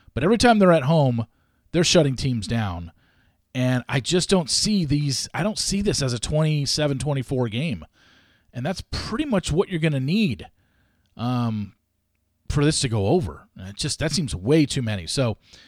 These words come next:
Cleveland, Chicago, under the forty-eight and a half. We're gonna tease the Giants up. If I like 'em at six,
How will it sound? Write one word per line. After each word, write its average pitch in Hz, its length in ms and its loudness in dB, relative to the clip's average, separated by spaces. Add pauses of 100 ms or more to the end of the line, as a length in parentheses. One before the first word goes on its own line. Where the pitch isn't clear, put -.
(260)
Cleveland, 202 420 2
Chicago, 143 680 2
under 147 580 2
the 120 80 -10
forty-eight 131 520 0
and 107 60 -6
a - 20 -4
half. 104 360 -6 (420)
We're 156 160 0
gonna 233 160 2
tease 214 260 0
the 175 80 2
Giants 147 440 2
up. 82 220 -10
If 95 160 -14
I 110 140 -6
like 151 240 0
'em 214 80 2
at 208 120 2
six, - 480 2